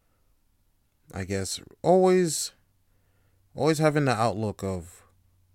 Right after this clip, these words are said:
you know, sharing and caring,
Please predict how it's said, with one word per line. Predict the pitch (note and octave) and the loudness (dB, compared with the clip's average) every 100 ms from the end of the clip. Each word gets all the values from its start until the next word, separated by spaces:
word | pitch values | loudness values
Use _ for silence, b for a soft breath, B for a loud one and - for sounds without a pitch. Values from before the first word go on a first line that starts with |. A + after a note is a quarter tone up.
| _ _ _ _ _ _ _ _ _ - | _ _ _ _ _ _ _ _ _ -18
you | G#2 | -10
know, | F#2+ F2+ F2 | -8 -6 -8
sharing | - - A2 G2+ G2 F2+ E2+ _ _ _ _ - | -8 -4 -2 -2 -4 -6 -12 _ _ _ _ -12
and | G2+ F#2+ F2+ D#2+ - - | -8 -6 -8 -12 -16 -20
caring, | - A2 G#2 D#2+ D#2 | -12 -8 -6 -8 -12